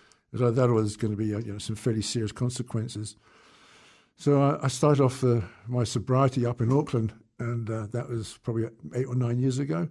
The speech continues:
And I had a couple of sponsors up there. Then I moved down to Wellington and got, had another sponsor, a third sponsor down in Wellington, and he was, he, he ran me through the steps fairly quickly. And one thing he did come up with is, and I've kept that in the back of my mind all the time, was a,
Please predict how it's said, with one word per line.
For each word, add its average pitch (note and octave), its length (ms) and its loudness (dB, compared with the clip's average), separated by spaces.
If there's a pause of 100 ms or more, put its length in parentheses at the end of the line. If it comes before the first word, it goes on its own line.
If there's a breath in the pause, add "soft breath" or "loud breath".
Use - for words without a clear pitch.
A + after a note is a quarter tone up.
(720 loud breath)
And A#2 120 -2
I A2 40 0
had A2+ 80 0
a A#2 40 -2
couple B2+ 240 -4
of B2 60 -4
sponsors B2 420 -4
up A#2+ 160 -4
there. A#2+ 160 -2
Then A#2 160 -2
I A2+ 40 0
moved B2 240 4
down A#2+ 140 2
to A2+ 100 0
Wellington A#2+ 400 2
and G#2+ 100 -2
got, A2 260 -6
had A2 160 -2
another A#2+ 260 -2
sponsor, A2+ 400 -6
a G2+ 40 -6
third C3 260 -6
sponsor A2 380 -8
down A#2 220 -4
in G#2+ 100 -4
Wellington, A2+ 420 -2
and G#2 160 -4
he C3 100 -2
was, A#2+ 220 -6
he, C3+ 280 0
he C3 120 0
ran C3 280 0
me B2+ 60 2
through A#2+ 200 -6
the G#2+ 60 -8
steps - 300 -8
fairly G#2+ 260 -6
quickly. A#2+ 460 -8 (640 soft breath)
And A#2+ 100 0
one D#3 140 6
thing D3+ 180 4
he C3+ 120 4
did C#3+ 260 2
come B2 220 2
up C3 100 0
with C3 260 -6
is, A2+ 200 -2
and A#2+ 340 -8
I've A2+ 140 -6
kept D3+ 260 -2
that B2+ 140 -4
in A#2+ 80 -8
the A2+ 80 -6
back B2+ 160 -2
of B2+ 80 -6
my A#2 80 0
mind A#2 260 -2
all A2+ 60 -2
the G#2+ 100 -4
time, C3 300 -2
was A2 220 -2
a, A2+ 360 -10